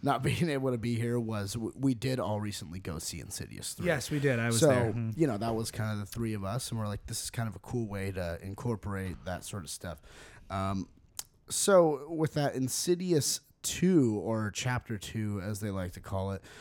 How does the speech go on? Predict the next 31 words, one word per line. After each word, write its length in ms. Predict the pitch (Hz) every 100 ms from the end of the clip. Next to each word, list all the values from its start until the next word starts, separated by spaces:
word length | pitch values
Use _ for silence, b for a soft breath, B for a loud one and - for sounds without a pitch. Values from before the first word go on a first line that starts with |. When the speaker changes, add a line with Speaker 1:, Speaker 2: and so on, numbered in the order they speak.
| B 139
Speaker 1:
would 60 |
have 80 | 131
come 140 | 135 127
out 120 | 120
a 40 |
few 200 | - 127
years 340 | 120 113 101 95
after 320 | 101 98 - 95
that, 320 | 90 98 92
um, 280 | 98 107 98
starring 380 | - 131 120 117
most 220 | 117 117
of 60 | 123
the 60 |
same 320 | 98 120 101 92
cast. 420 | - 92 98 -
You 60 |
have 100 | 98
Patrick 380 | - 95 - 95
Wilson, 560 | 117 117 - 117 110 113 B B B B
um, 400 | 113 107 90 92
as, 340 | 80 98 90 -
you 80 | 107
know, 120 | 95
you're, 140 | 95 87
like, 180 | 87
your 120 | 101 98
leading 280 | 104 110
man 340 | 101 104 101 104
there. 320 | 104 101 104 - B B B
Um, 400 | 113 113 110 107